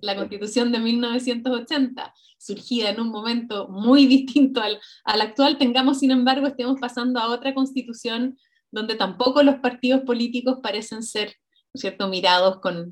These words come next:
con demasiado buenos ojos, donde tampoco la palabra partidos políticos está muchas veces escrita, pero sí, como decíamos, ¿no?, la palabra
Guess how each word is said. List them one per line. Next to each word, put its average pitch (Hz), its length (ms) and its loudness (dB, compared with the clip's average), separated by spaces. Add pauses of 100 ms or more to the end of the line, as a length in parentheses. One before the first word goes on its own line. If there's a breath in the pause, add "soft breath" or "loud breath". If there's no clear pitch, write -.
con 180 180 -2
demasiado 180 640 0
buenos 180 320 0
ojos, 190 320 -6
donde 175 240 -6
tampoco 220 540 0
la 208 140 -2
palabra 202 400 2
partidos 202 420 -6
políticos 196 560 -4
está 185 400 -2 (500)
muchas 214 440 2
veces 220 320 0
escrita, 269 640 4
pero 294 200 4
sí, 269 500 2
como 185 260 -8
decíamos, 196 640 -4
¿no?, 175 300 -8
la 185 160 -2
palabra 160 560 -2